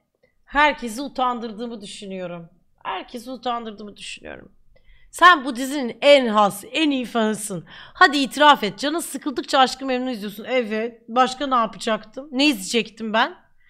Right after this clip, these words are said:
Üstelik sadece bölümleri izlemekle kalmamış. Tüm detayları da, detayları da yalayıp yutmuşsun. Adeta Ziyagil yazısının bir ferdisin. <laughs>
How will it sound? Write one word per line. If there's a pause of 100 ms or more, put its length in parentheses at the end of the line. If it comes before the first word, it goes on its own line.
(300)
Üstelik
sadece
bölümleri
izlemekle
kalmamış.
Tüm
detayları
da,
detayları
da
yalayıp
yutmuşsun. (320)
Adeta
Ziyagil
yazısının
bir
ferdisin. (680)
<laughs>